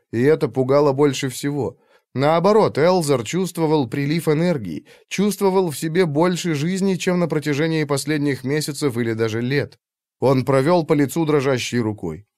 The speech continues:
Хорошо, что вновь нахлынувшая боевая туча скрыла его из виду. Этот омут глубок. В этом омуте он утонет, если только... если только...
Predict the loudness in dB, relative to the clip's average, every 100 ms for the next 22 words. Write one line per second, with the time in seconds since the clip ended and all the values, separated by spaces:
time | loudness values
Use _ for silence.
0 | _ -2 0 2 0 0 0 0 -2 -2
1 | -4 -2 -2 -2 -2 0 0 0 2 2
2 | 0 -2 -4 -2 -4 -4 -6 -2 0 0
3 | 0 0 -2 -6 -8 -8 -12 _ _ _
4 | _ -2 0 0 0 2 2 2 -2 -2
5 | -2 0 0 0 -2 _ _ _ -8 -2
6 | 2 2 0 2 2 2 0 2 2 2
7 | 0 0 2 2 -2 -2 -2 0 -2 0
8 | 0 2 0 0 _ _ _ _ _ -12
9 | -8 -2 -2 -2 -4 -4 -6 -12 -14 -20
10 | -20